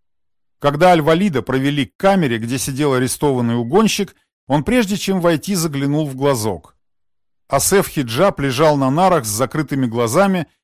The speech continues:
подложив руку под голову. Взяв у сопровождающего его сотрудника папку с материалами по делу о теракте,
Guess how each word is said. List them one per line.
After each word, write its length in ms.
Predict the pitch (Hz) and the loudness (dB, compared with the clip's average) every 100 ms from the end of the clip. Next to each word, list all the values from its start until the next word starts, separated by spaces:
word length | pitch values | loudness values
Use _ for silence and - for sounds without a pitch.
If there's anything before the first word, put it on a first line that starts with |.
| _ | _
подложив 600 | - 156 170 156 233 - | -6 0 0 2 -2 -4
руку 300 | 143 185 - | -2 -2 -4
под 200 | 175 165 | -4 -4
голову. 540 | 120 120 117 101 90 85 _ _ _ _ _ - | -4 -4 -2 -4 -8 -14 _ _ _ _ _ -12
Взяв 420 | 104 135 247 - | -4 2 2 0
у 20 | |
сопровождающего 960 | 156 147 147 151 135 165 175 143 - 143 | -4 -2 0 0 2 2 2 0 -2 -2
его 180 | 147 147 | -2 -2
сотрудника 640 | 151 131 180 160 135 135 | -2 -2 -4 -4 -4 -4
папку 360 | - 143 - 131 | 0 0 0 -8
с 100 | 135 | -6
материалами 680 | 127 139 131 139 127 123 | -4 -4 0 0 0 -2
по 220 | 117 123 | 0 0
делу 300 | 113 180 214 | 0 0 2
о 80 | 202 | 2
теракте, 600 | 170 185 190 180 - 165 | 2 2 2 0 -4 -10